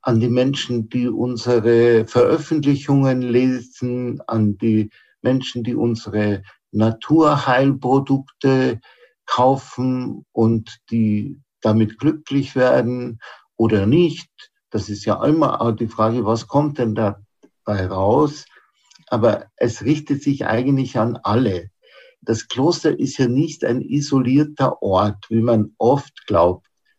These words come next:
sondern das Kloster ist in der Welt und von der Welt und ist doch nicht die Welt. Die kleine Welt vielleicht schon, aber die große Welt sind wir sicher nicht. Da wären wir größenwahnsinnig.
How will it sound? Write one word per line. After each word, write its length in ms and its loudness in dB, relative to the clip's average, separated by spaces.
sondern 380 0
das 240 -4
Kloster 580 0
ist 340 -10
in 240 2
der 180 2
Welt 400 2
und 180 -2
von 340 0
der 160 2
Welt 440 2
und 140 -2
ist 240 -6
doch 320 0
nicht 360 -4
die 120 0
Welt. 260 0
Die 80 -2
kleine 420 0
Welt 260 2
vielleicht 400 -2
schon, 420 0
aber 200 -2
die 140 -2
große 800 0
Welt 320 2
sind 360 -2
wir 180 4
sicher 440 -2
nicht. 400 -2
Da 160 2
wären 260 2
wir 120 2
größenwahnsinnig. 1080 -2